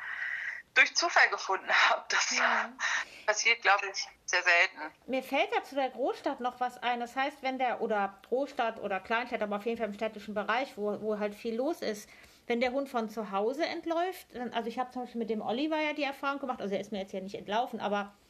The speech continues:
Speaker 2: wir gehen ja immer die gleichen Strecken.
Speaker 1: Aha.
Speaker 2: Also mal angenommen, der würde sich aus dem Geschirr winden und weglaufen.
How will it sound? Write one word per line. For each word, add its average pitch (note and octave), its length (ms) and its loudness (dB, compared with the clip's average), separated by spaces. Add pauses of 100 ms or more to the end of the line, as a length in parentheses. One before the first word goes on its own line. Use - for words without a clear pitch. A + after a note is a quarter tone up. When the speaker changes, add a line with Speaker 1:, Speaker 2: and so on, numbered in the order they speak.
(260)
Speaker 2:
wir B3 80 0
gehen D4+ 160 2
ja D4 60 -2
immer D#4+ 220 2
die C4 120 -6
gleichen A#3+ 420 0
Strecken. - 540 -6 (800)
Speaker 1:
Aha. A3+ 120 -2
Speaker 2:
Also A3 140 0
mal B3 200 2
angenommen, C#4+ 800 0
der A#3 160 0
würde B3 340 0
sich A#3 340 -8
aus A#3 140 -2
dem A#3 120 -6
Geschirr A3+ 340 -2
winden A3+ 240 -2
und G#3 260 -2
weglaufen. E3 720 -4